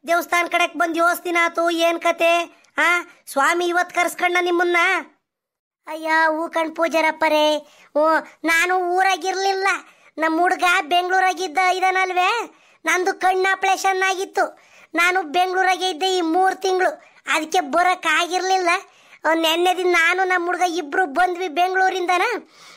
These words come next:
ಆ, ನಮ್ ಹುಡ್ಗಿಗೆ ಹೇಳ್ದೆ, ಪಾಪ ನಾಳೆಗ್ ಹೋಗಿ ಮೊದ್ಲೋಗಿ ದೇವಸ್ಥಾನಕ್ ಹೋಗಿ ಪೂಜೆ ಮಾಡಿಸ್ಕೊಂಬರೋಣ ಕಣಮ್ಮ ಅಂತ ನೆನ್ನೆ ದಿನ ಹೇಳ್ದೆ. "ಹ್ಞೂ ಸರಿ ಕಣಮ್ಮ" ಅಂದ. ಅದಕ್ಕೆ ಇಬ್ರು ಬಂದಿದೀವಿ. ಆ, ಚೆನ್ನಾಗಿದ್ದೆ ಪೂಜಾರಪ್ಪರೇ, ಮನೆಯವರೆಲ್ಲ ಚೆನ್ನಾಗ್ ಇದ್ದಾರೆ?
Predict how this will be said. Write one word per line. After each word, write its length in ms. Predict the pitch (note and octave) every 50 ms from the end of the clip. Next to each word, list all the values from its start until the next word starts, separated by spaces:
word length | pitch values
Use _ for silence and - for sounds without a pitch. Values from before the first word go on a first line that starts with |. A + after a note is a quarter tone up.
| _ _
ಆ, 300 | E4+ E4+ E4+ E4 E4 E4
ನಮ್ 220 | D#4+ D#4+ E4 D#4+
ಹುಡ್ಗಿಗೆ 400 | E4 F4+ F#4 F#4 F#4 F#4+ D#4 F4
ಹೇಳ್ದೆ, 220 | F4+ F4+ F4+ F4+ F4
ಪಾಪ 260 | F4+ E4+ D#4+ D#4+ F4+ F4
ನಾಳೆಗ್ 320 | E4+ E4+ E4+ E4+ E4 D#4+
ಹೋಗಿ 300 | D#4+ E4+ F4 F4 D4+ F4
ಮೊದ್ಲೋಗಿ 760 | D#4+ D#4 D#4 D#4 D#4 - C#4 D#4 E4+ E4+ E4 E4+ E4+ D4 B3+
ದೇವಸ್ಥಾನಕ್ 540 | D#4+ D#4+ E4 D#4+ D#4+ - E4+ E4+ E4 D#4+ D#4+
ಹೋಗಿ 280 | E4+ F4 E4 C#4+ E4 G#4 A4+ F#4 - - _ _ - - _
ಪೂಜೆ 260 | - E4+ F#4 C#4+ F4+ F4+
ಮಾಡಿಸ್ಕೊಂಬರೋಣ 720 | E4 E4+ F4 E4+ E4 - - F4 E4 D#4 F4 F4 E4+ D#4+
ಕಣಮ್ಮ 220 | - E4+ E4+ E4+
ಅಂತ 180 | E4+ E4 D#4+ F#4+ F#4
ನೆನ್ನೆ 380 | F4 E4+ D#4+ D#4+ E4+ F4 F4
ದಿನ 120 | D#4+ F4 E4+
ಹೇಳ್ದೆ. 400 | E4+ F4 F4+ F#4+ F#4+ F#4+ D4+ B3
"ಹ್ಞೂ 520 | A#3 - _ - _ _ _ - F4+ F#4
ಸರಿ 280 | F4+ - F4 F4+ F#4+ F4+
ಕಣಮ್ಮ" 360 | - - F#4 F4+ F#4 F4 E4+ F4+
ಅಂದ. 220 | F4+ F4+ F4 E4+ F4 F4 A#4 - - _ _ _ _ - _
ಅದಕ್ಕೆ 300 | - D4+ D#4+ C#4 - -
ಇಬ್ರು 420 | F4+ E4 D#4 E4+ C4+ C4 C#4+ F4+ F4+
ಬಂದಿದೀವಿ. 760 | C#4 C4+ E4+ E4+ E4+ E4 F4+ E4+ F4+ F4 D#4+ A3 - - - - - _ _
ಆ, 540 | D4+ C#4+ D4 D4 C#4+ C#4+ C#4 C#4 C4+ C4+ C4
ಚೆನ್ನಾಗಿದ್ದೆ 760 | A#3+ - D4+ D#4 E4+ F4 E4+ F4+ F4 D4 F#4+ F#4+ F#4+ F#4 F4
ಪೂಜಾರಪ್ಪರೇ, 720 | E4 F#4 - F#4 F#4 F4 F4 F4+ E4+ F4 F4+ F#4 F4+ - - - - _ -
ಮನೆಯವರೆಲ್ಲ 400 | C#4 D#4 F4+ F#4 F#4 F#4 F#4 F#4 F#4
ಚೆನ್ನಾಗ್ 460 | - E4 E4 F4+ F#4 F4+ F#4 F#4 G#4
ಇದ್ದಾರೆ? 400 | G#4+ G#4 G4 F4+ D#4 C4+ C4